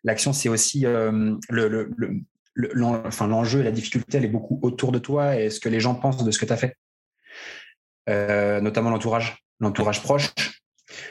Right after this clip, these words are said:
euh, qui peut ne pas comprendre, ce que je, tu vois, ce que je comprends tout à fait, des gens qui avaient, qui reposaient beaucoup d'espoir sur, euh, sur toi,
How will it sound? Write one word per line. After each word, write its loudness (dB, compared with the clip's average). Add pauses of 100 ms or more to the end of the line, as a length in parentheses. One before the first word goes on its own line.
(160)
euh, 2
qui -6
peut 0
ne 4
pas 0
comprendre, 0
ce -4
que -2
je, 0
tu -2
vois, 2
ce -2
que 0
je -6
comprends -2
tout -4
à 0
fait, 2
des 0
gens 0
qui -2
avaient, 0
qui -6
reposaient 0
beaucoup 0
d'espoir 0
sur, 0
euh, 0 (100)
sur 0
toi, 0